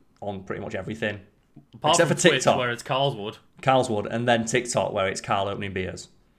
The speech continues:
Speaker 2: Hell yeah.
Speaker 1: Where, where it's just me opening beers. And do you know my favourite bit of feedback I've gotten to that?
Speaker 2: Oh, go on, yeah. I'm
Speaker 1: Yeah,
Speaker 2: curious.
Speaker 1: it, it is. Um, people sending in, 'cause if people don't, I've got a TikTok where I just open beers.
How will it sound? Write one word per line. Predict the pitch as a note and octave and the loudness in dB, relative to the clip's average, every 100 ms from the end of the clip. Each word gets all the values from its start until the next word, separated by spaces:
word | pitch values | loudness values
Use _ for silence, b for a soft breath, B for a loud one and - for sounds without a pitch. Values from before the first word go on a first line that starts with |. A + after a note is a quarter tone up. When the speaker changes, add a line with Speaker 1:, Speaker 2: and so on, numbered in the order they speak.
| _ | _
Speaker 2:
Hell | A#2+ G2+ | -10 -8
yeah. | F#2+ | -2
Speaker 1:
Where, | A#2+ B2 | -2 -2
where | C3 C3 | 0 2
it's | |
just | C3 C#3 | 2 0
me | C#3 B2 | 0 2
opening | G#2+ G#2+ A2 A2 | 0 0 -4 -4
beers. | A2 G2+ G#2+ A2+ | -4 -4 -4 -6
And | B2+ | -6
do | B2 | 0
you | F#3 | 2
know | |
my | G3 | 2
favourite | F#3+ - C3+ C3+ C3+ A#2+ | 0 2 0 2 -2 -2
bit | A#2 | -2
of | A#2 | -2
feedback | B2+ A2 A2 - | -4 -4 -6 -8
I've | G2 | -8
gotten | - - | -6 -8
to | - | -10
that? | F#2+ - - _ b b b G#3 | -12 -12 -16 _ b b b -8
Speaker 2:
Oh, | A#3+ | -4
go | G#3 G#3 | -2 -2
on, | F3+ D#3 | -2 -2
yeah. | A2 F#2 | -4 -6
I'm | B2+ | -10
Speaker 1:
Yeah, | C3+ A#2+ G2+ | -8 -2 -2
Speaker 2:
curious. | C3+ C3+ | -2 -4
Speaker 1:
it, | - | 0
it | D3+ F3+ A#2 F#2+ | 4 4 4 0
is. | F#2 - | -10 -2
Um, | A#2 A2+ A2+ | 2 2 0
people | - C#3 C3+ C3+ D3 C#3+ - | -6 -4 -4 0 0 0 -2
sending | - C3 A#2 A2+ A2 | -4 -2 -2 -2 -4
in, | F#2 | -6
'cause | F2+ - | -8 -6
if | A2 A2 | -6 -8
people | - C#3+ | -12 -6
don't, | A2 G2 | -2 -2
I've | |
got | - A2 | -2 -4
a | |
TikTok | - - - | -6 -6 -8
where | - G2+ | -4 -6
I | |
just | G#2+ | -6
open | - G2 G#2 | -10 -8 -8
beers. | F#2+ F2+ F#2 | -8 -8 -8